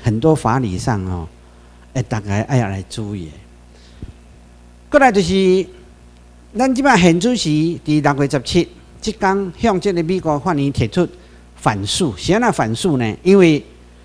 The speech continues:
咱是二月二八控告中华民国，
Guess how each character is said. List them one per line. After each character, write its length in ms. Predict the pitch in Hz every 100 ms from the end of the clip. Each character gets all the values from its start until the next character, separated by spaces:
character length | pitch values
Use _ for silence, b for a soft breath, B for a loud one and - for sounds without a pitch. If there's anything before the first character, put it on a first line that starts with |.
| b 175
咱 180 | 277
是 80 | 269
二 400 | 185 151 160 156
月 60 | 143
二 220 | 135 131 185
八 240 | 165 135 - - - - -
控 240 | 240 175
告 200 | 147 131 - -
中 160 | 160
华 160 | 180 180
民 200 | 156 143
国， 220 | 147 139